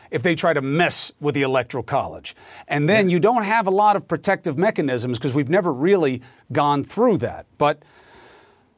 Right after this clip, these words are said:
Speaker 1: as they say, the, the best, the easiest words to say and the, the words that mean nothing, we will see. Uh, Tom Friedman, thank you very much. Appreciate your perspective.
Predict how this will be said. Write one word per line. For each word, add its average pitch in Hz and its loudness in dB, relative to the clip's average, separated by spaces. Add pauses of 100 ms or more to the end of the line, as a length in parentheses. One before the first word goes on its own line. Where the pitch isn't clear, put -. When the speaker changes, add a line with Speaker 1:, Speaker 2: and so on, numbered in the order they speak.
Speaker 1:
as 170 2
they 185 2
say, 170 2
the, 147 2
the 147 0
best, 185 2
the 170 0
easiest 208 0
words 196 0
to 180 -2
say 196 2
and 170 0
the, 151 0
the 151 0
words 175 0
that 175 0
mean 170 2
nothing, 143 -4 (140)
we 135 -2
will 160 2
see. 104 -6 (280)
Uh, 135 -2
Tom 165 0
Friedman, 170 -2
thank 170 0
you 170 -4
very 160 0
much. 151 -2
Appreciate 160 -2
your 151 -10
perspective. - -8